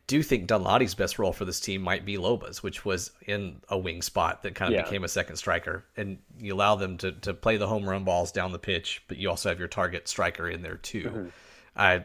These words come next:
Speaker 1: would be very interested to see that, and I hope Ake gets the extended opportunity to prove himself there. I'm gonna read the longest hyphenated word I've ever read
Speaker 2: <laughs>
Speaker 1: from Stashville. "Was this weekend the merciful end of the great,"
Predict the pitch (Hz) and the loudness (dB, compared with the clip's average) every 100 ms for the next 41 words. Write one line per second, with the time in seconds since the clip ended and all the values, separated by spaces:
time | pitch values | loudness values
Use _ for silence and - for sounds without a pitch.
0 | - 101 90 107 - 107 151 160 123 110 | -4 -8 -6 -6 -4 6 8 8 6 2
1 | - 87 - 87 92 85 87 85 90 127 | 0 -4 -4 -2 2 2 2 0 4 6
2 | 90 90 95 87 85 - 87 - - 85 | 6 4 2 -4 -4 -6 -8 -8 -8 -2
3 | 85 - - 90 82 - - - 85 - | -2 -2 -8 -8 -8 -10 -10 -10 -8 -8
4 | - - - - - - - - - - | -8 -10 -14 -14 -20 -20 -20 -20 -20 -20
5 | - _ 139 143 139 143 123 110 120 127 | -20 _ 2 4 6 4 6 6 6 6
6 | 123 117 110 113 101 98 92 113 _ _ | 6 6 6 4 2 2 0 -4 _ _
7 | - 98 98 95 87 87 85 87 82 62 | -6 0 4 6 6 4 2 -2 -2 -4
8 | - - - - - 117 107 85 - 85 | -8 -16 -16 -8 -4 2 6 4 4 -6
9 | 95 - - - _ _ - - - 143 | -8 -10 -12 -14 _ _ -18 -12 2 4
10 | 131 - 175 170 180 151 143 127 143 - | 6 4 4 4 4 2 2 4 2 2
11 | - 160 - 135 135 120 127 131 127 104 | 0 0 2 2 2 4 4 4 0 2
12 | 95 92 - - | 4 4 2 -6